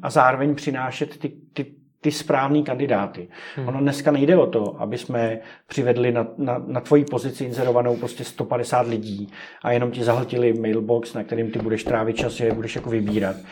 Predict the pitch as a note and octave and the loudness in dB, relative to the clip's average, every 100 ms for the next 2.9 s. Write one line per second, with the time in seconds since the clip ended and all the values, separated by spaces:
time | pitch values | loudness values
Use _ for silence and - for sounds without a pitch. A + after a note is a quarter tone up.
0 | - - - _ G2+ B2 B2 A#2+ - - | -18 -20 -20 _ 6 8 8 6 -4 -6
1 | C3+ C3+ C#3+ C#3 C#3 C#3 C#3 D3 C#3 C#3 | -2 2 6 4 4 0 0 2 4 2
2 | C#3 C#3 C#3 C#3 D3+ C#3 C#3+ D#3 - | 0 0 0 -2 0 6 6 6 0